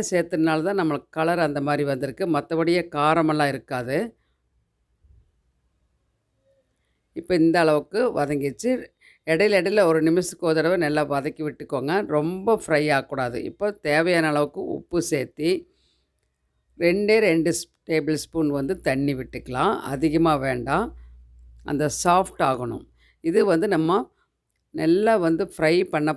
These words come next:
போறது கிடையாது. சாஃப்டான வெண்டைக்காய் வறுவல். இது வந்து அதுல இருக்கக்கூடிய சத்துக்கள் மாறாம நம்மளுக்கு அப்படியே முழுமையா கிடைக்கும். அதுக்காக தான் இந்த மாதிரி நம்ம செஞ்சு சாப்பிட்றோம். இதுல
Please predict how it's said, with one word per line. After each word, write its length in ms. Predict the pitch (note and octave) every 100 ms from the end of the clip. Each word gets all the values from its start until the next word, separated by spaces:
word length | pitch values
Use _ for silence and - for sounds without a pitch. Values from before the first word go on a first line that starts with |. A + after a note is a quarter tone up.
| D#3
போறது 300 | C#3+ C#3 C#3 D3
கிடையாது. 360 | B2+ B2+ C3+ F3+ -
சாஃப்டான 760 | F3 E3 F#3 F3+ - F#3 F#3 G3
வெண்டைக்காய் 580 | D#3+ D3 C#3+ D3 D#3 D#3 - C#3
வறுவல். 340 | C3+ A#2+ A#2+ - -
இது 100 | D3+ D3
வந்து 160 | D3 E3+
அதுல 220 | E3 D3 D3
இருக்கக்கூடிய 440 | D#3+ G3+ F#3+ D#3+ D3 -
சத்துக்கள் 540 | D3+ C#3+ G#3 - F#3 D#3 C#3+
மாறாம 480 | C#3 C#3 C3+ C#3 F3+ - _ _ _ _ D3+
நம்மளுக்கு 280 | C#3+ C#3 C3+
அப்படியே 260 | - F3+ F3 D3
முழுமையா 440 | D3+ E3 E3+ F3 E3+
கிடைக்கும். 400 | C#3 B2+ - B2 _ C3+
அதுக்காக 460 | C#3+ D#3 D#3 C3 C3+
தான் 140 | G3 A2
இந்த 200 | D3 E3+ F#3 D#3+
மாதிரி 300 | D3 C#3+ E3+
நம்ம 240 | D3+ C3+ E3 D#3+
செஞ்சு 240 | B2+ B2+ C3
சாப்பிட்றோம். 440 | B2 C3+ C3+ F#3+ - - - - -
இதுல 200 | F#3 F#3